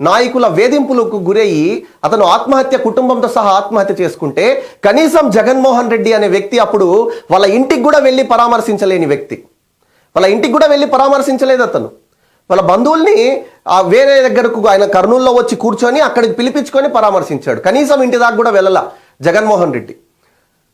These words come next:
పరామర్శించిన, పరామర్శించిన దాఖలాలు లేవు. ఇబ్రాహీంను నడి రోడ్డు మీద కత్తులతో దాడి చేసి చంపేస్తే, నరికి చంపితే జగన్మోహన్ రెడ్డికి పట్టల. మిస్బా, పదహారు ఏళ్ల పాప, టెన్త్ క్లాస్ చదివే పాప, వైఎస్ఆర్సీపీ నాయకుల అహంకారానికి బలైతే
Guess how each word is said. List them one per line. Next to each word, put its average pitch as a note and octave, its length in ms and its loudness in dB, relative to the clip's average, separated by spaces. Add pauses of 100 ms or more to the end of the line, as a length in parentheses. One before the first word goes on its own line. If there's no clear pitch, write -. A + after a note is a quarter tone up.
(160)
పరామర్శించిన, C#4+ 600 2
పరామర్శించిన B3+ 680 0
దాఖలాలు G#3+ 440 0
లేవు. B2+ 160 -2 (640)
ఇబ్రాహీంను C#4+ 480 2
నడి A3+ 240 2
రోడ్డు C4+ 260 2
మీద C4 120 0
కత్తులతో B3+ 560 2
దాడి G#3 300 2
చేసి A#3 260 -2
చంపేస్తే, G#3 500 0
నరికి G#3+ 300 0
చంపితే A#3 760 0 (220)
జగన్మోహన్ B3 500 2
రెడ్డికి A3+ 240 -2
పట్టల. E3 420 -2 (920)
మిస్బా, A#3+ 640 0
పదహారు A3+ 360 2
ఏళ్ల A#3+ 260 2
పాప, G#3+ 600 2 (100)
టెన్త్ G#3+ 180 -2
క్లాస్ C4 300 0
చదివే G#3+ 240 0
పాప, G3 320 0 (920)
వైఎస్ఆర్సీపీ C4+ 600 2
నాయకుల A#3+ 480 0
అహంకారానికి B3+ 960 2
బలైతే G#3+ 680 0